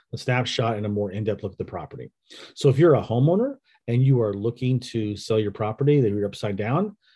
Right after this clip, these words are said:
give me a, you know, I want you to go down the description and, uh, there's a link there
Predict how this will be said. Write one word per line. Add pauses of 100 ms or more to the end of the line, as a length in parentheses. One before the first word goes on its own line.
(520)
give
me
a,
you
know,
I
want
you
to
go
down
the
description (420)
and,
uh,
there's
a
link
there